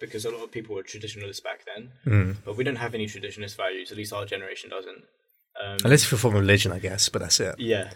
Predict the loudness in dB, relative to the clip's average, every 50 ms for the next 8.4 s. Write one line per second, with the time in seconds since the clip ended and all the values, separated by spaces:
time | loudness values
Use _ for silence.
0 | -8 -6 -4 -2 0 0 0 0 0 -4 -10 -16 _ _ _ _ _ _ -16 -16
1 | -14 -8 0 2 4 4 4 2 2 0 0 -2 -4 -6 -6 -8 -6 -6 -4 -4
2 | -4 -6 -8 -14 -20 -8 -4 -2 0 0 0 0 -2 -6 -8 -10 -12 -14 -10 -6
3 | -4 -4 -4 -2 0 0 0 0 0 -4 -6 -8 -10 -12 -12 -12 -12 -12 -10 -10
4 | -10 -8 -4 -4 -2 -2 -4 -4 -6 -6 -4 -2 -2 -2 -2 -4 -6 -6 -8 -8
5 | -10 -10 -12 -16 -18 -20 _ _ _ _ _ _ -8 -6 -6 -6 -6 -8 -10 -8
6 | -4 -2 -2 -2 -2 -4 -4 -4 -4 -4 -4 -6 -6 -4 -2 -2 0 -2 -2 -4
7 | -6 -6 -4 -6 -6 -6 -6 -6 -6 -6 -8 -8 -6 -6 -6 -6 -8 -10 -10 -8
8 | -6 -6 -4 -2 -4 -4 -4